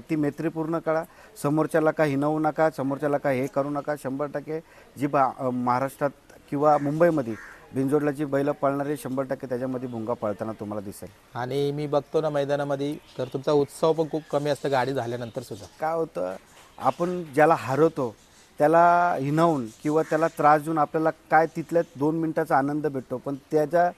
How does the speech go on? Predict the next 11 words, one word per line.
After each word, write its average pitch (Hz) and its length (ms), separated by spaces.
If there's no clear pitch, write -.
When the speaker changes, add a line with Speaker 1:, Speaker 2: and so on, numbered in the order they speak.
Speaker 1:
र-, 120 220
घरी 139 260
गेल्यानंतर 170 520
किती 165 220
आत्मा 170 320
जळतो 165 320
ही 160 220
दुःख 156 300
मी, 165 220
कारण 151 280
की 180 280